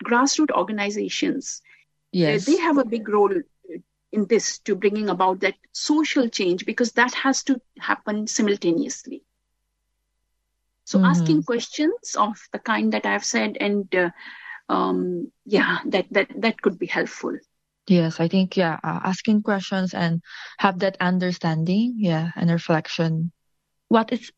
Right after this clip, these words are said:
Speaker 2: what it is like to live up, uh, to your family's ex-, expectations to you, and how does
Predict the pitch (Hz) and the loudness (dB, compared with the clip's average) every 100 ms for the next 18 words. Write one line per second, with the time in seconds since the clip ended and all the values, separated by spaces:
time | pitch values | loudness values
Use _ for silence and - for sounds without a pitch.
0 | _ - 220 262 247 - - 180 160 170 | _ 0 2 2 -2 -4 -2 0 2 0
1 | - - 190 190 190 175 175 _ 175 160 | -4 -2 0 2 2 2 0 _ -6 -2
2 | 285 302 285 220 202 196 - 185 - 165 | 2 2 2 0 0 -2 -4 -6 -2 -2
3 | - - - 190 180 170 165 165 160 - | -2 -10 -2 -2 0 0 0 -2 -2 0
4 | 151 147 156 _ _ _ _ _ _ 190 | 0 0 -4 _ _ _ _ _ _ -2
5 | 175 160 160 220 220 208 208 | 0 -2 -2 0 0 -2 -4